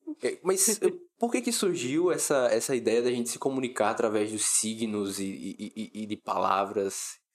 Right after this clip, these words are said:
Speaker 1: Qual, qual, o que é que a sua teoria fala pra gente nesse aspecto?
Speaker 2: Hum, primeiro de tudo, oi, pessoal. <laughs> Novamente, obrigada pelo convite, Vini e Kleber.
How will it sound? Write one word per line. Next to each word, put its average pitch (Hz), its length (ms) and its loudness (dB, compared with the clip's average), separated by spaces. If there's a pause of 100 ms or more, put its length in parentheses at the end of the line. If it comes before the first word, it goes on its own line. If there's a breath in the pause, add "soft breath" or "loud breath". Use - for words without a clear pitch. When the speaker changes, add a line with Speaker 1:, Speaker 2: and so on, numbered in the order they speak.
(200)
Speaker 1:
Qual, - 180 2
qual, 202 180 4
o 202 60 0
que 202 80 4
é - 20 4
que 202 80 0
a 190 40 2
sua 175 180 2
teoria 135 380 0
fala 107 340 2
pra 101 160 -2
gente 98 320 -6
nesse 101 160 -6
aspecto? - 380 -8 (180)
Speaker 2:
Hum, 151 840 -10 (600 loud breath)
primeiro 165 340 -2
de 170 140 -4
tudo, 160 640 -4 (220)
oi, 175 160 2
pessoal. 190 600 2 (340)
<laughs> - 440 -8
Novamente, 139 480 0
obrigada 147 460 -2
pelo 151 340 -2
convite, 156 800 -6
Vini 139 440 -6
e - 20 -12
Kleber. 147 720 -4